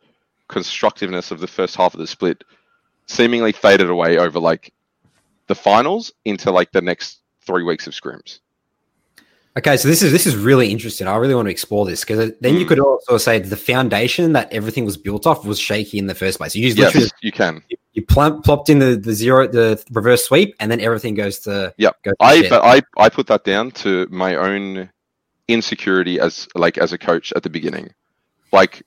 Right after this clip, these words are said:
Speaker 1: when I was establishing the foundations, I wasn't, like, convincing enough of it. And the,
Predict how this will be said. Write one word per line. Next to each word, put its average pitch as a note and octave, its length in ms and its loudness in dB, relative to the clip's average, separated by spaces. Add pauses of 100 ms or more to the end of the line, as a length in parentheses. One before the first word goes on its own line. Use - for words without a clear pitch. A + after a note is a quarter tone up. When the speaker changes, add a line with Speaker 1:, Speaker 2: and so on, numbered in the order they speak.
Speaker 1:
when G2+ 160 2
I A2 160 6
was A2 160 0
establishing G2+ 540 0
the F#2 60 -4
foundations, F#2 540 -4 (140)
I G2+ 180 2
wasn't, F#2+ 340 -4
like, F2 320 -4 (200)
convincing F2+ 500 -6
enough - 480 -12
of - 160 -2
it. C2+ 140 -6 (560)
And G#2 120 4
the, G#2 140 2